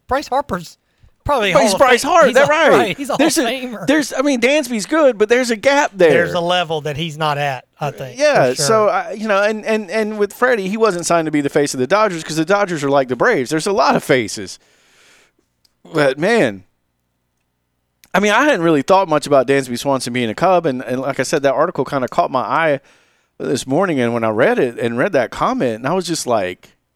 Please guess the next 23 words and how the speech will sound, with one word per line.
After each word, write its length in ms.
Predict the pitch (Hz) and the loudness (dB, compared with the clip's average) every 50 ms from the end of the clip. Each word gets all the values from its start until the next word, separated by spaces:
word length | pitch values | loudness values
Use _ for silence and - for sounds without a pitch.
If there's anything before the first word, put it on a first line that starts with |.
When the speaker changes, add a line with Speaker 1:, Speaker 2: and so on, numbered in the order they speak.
| _ _ _ _ _ _ _ _ _ _ _ _ _ _ _ _ _ _ _ _ _ _ _ _ _ _ - - | _ _ _ _ _ _ _ _ _ _ _ _ _ _ _ _ _ _ _ _ _ _ _ _ _ _ -14 -10
Speaker 2:
uh, 240 | 139 135 - - 156 | -10 -10 -10 -10 -12
I 160 | - 147 190 | -8 -8 -6
don't, 160 | 269 359 381 - | -6 -6 -4 -4
I'm 180 | 120 190 277 330 | -4 -4 -6 -6
not 180 | 330 320 269 | -6 -6 -6
gonna 180 | 165 156 139 117 | -4 -4 -4 -4
miss 220 | 110 123 135 - | -4 -4 -6 -6
this 160 | - 117 127 | -6 -8 -8
guy 240 | - 123 113 101 82 82 | -4 -4 -4 -4 -4 -6
at 200 | 87 85 85 - | -8 -8 -10 -10
all. 560 | - 87 92 143 202 247 208 113 90 80 - - | -8 -4 -4 -2 -2 -2 -2 -4 -4 -6 -8 -10
Speaker 1:
Yeah. 300 | 156 151 143 143 135 - | -8 -4 -2 0 2 2
Speaker 2:
I 60 | 269 | 2
mean, 120 | 277 262 233 240 | 2 2 2 2
who 120 | 294 370 - | 0 0 0
goes 280 | - 381 370 311 269 | 0 -2 -2 -2 -4
around 460 | 277 233 240 240 240 240 233 220 202 | -4 -2 -2 0 0 0 0 -2 -2
and, 300 | - 170 165 175 170 - | -4 -4 -4 -4 -4 -2
I 80 | 202 214 | -2 -2
mean, 220 | 220 277 247 226 - | -2 -2 -6 -8 -8
uh, 180 | - 226 220 220 | -8 -10 -8 -6
seriously, 560 | - - 339 302 220 - - 151 120 107 - _ _ _ _ _ _ _ _ _ _ _ _ _ _ - | -4 -4 -2 -2 -2 -2 -2 -2 -2 -2 -4 _ _ _ _ _ _ _ _ _ _ _ _ _ _ -10
the, 360 | 220 220 247 233 233 - - | -4 -4 -2 -2 -4 -8 -10